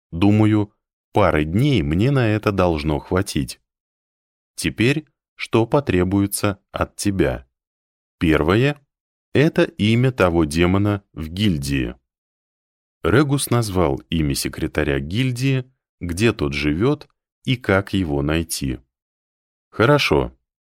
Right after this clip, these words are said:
Второе. За эти два дня тебе нужно собрать отряд из трех-четырех нейтралов, это на твое усмотрение, и вы должны быть готовы к проведению небольшого штурма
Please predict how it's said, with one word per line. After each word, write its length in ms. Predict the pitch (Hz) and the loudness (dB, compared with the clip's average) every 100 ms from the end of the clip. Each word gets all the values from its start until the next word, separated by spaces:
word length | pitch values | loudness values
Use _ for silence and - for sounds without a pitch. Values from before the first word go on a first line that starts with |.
| _ _ _ _ | _ _ _ _
Второе. 680 | - - 131 87 69 62 62 _ _ _ _ _ _ _ - | -4 0 4 4 4 0 -6 _ _ _ _ _ _ _ -8
За 360 | 80 90 85 - | 0 2 2 0
эти 340 | 90 73 73 | 0 0 -2
два 260 | 67 71 71 | -2 -2 0
дня 440 | 82 127 127 - _ _ _ - | 0 0 0 -4 _ _ _ -6
тебе 320 | 92 90 151 | -4 0 0
нужно 340 | 135 139 110 | 2 0 -2
собрать 500 | 110 - 92 107 104 | -2 0 0 0 2
отряд 460 | 87 - 120 131 - _ _ - | 0 0 0 -2 -4 _ _ -6
из 200 | 117 - | -4 -2
трех-четырех 800 | - 135 135 - 95 101 92 - | -2 -2 -4 -6 -2 0 0 0
нейтралов, 640 | 80 80 107 131 151 143 _ _ _ _ _ | -2 0 2 2 2 -2 _ _ _ _ _
это 260 | 104 98 104 | 0 2 2
на 120 | 104 | 0
твое 300 | 101 107 104 | 2 2 2
усмотрение, 880 | 92 - 110 120 - 73 67 64 60 _ _ _ _ - | 0 0 -2 0 0 0 0 -4 -8 _ _ _ _ -6
и 120 | 92 | -2
вы 160 | 90 147 | 0 2
должны 480 | 139 123 110 120 117 | 2 2 0 0 0
быть 280 | 90 - 78 | 0 0 0
готовы 500 | 85 - 147 143 120 | 0 2 0 0 -2
к 100 | - | -2
проведению 760 | - 90 101 135 151 135 117 | -2 -2 -2 0 0 0 0
небольшого 640 | 110 95 98 - 104 80 | 0 2 0 0 0 0
штурма 600 | 76 - 170 165 95 64 | -2 -4 -2 0 0 -2